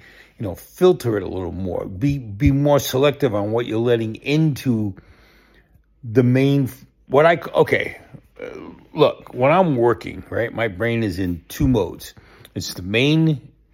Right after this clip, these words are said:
and the, the back end, is the mainframe and the back end. The mainframe, as I call it, is the stuff that I want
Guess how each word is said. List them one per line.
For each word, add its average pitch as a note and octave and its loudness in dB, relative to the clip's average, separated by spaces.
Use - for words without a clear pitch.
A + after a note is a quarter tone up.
and A#2+ 0
the, G#2 -6
the G2+ 0
back F#2+ 2
end, - -8
is E2 -8
the F2 -8
mainframe G#2+ -2
and G2+ -8
the G2 -8
back F2+ -4
end. E2 -8
The B2 2
mainframe, C3 2
as F#2+ -2
I G#2+ 0
call G2 0
it, - -10
is G2 -6
the - -10
stuff - -2
that G#2 -2
I A2+ 0
want A2 -2